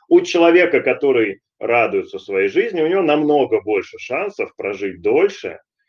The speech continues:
столько, сколько ему нужно, чем у человека, который от своей жизни уже очень сильно устал. Ну и другое название моего проекта, которое тоже было бы очень уместно, я буду считать это вторым его названием.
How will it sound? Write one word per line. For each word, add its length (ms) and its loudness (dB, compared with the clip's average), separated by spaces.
столько, 440 -2
сколько 380 -6
ему 140 -10
нужно, 500 -6
чем 220 0
у 60 0
человека, 480 0
который 360 -2
от 60 -10
своей 220 -2
жизни 440 -6
уже 360 -8
очень 300 -2
сильно 340 -6
устал. 400 -16
Ну 160 4
и 320 4
другое 460 6
название 540 -2
моего 220 -4
проекта, 420 -2
которое 320 0
тоже 360 2
было 300 0
бы 120 -4
очень 320 -6
уместно, 640 -6
я 220 2
буду 240 2
считать 380 -4
это 180 -2
вторым 440 0
его 280 -4
названием. 600 -6